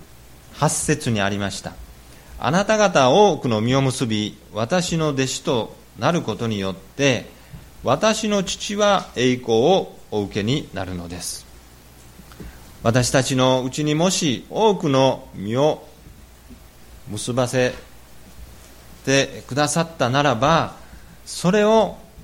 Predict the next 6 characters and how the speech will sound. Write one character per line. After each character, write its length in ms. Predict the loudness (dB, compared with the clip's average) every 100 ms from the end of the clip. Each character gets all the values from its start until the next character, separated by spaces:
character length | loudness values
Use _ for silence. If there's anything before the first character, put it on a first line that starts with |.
| -20 -20 -20 -20 -20 -20 -20 -20 -14
父 280 | -8 -2 2
な 120 | 4
る 120 | 4 2
神 260 | -2 -2
様 300 | 0 0 2
は 360 | 2 2 2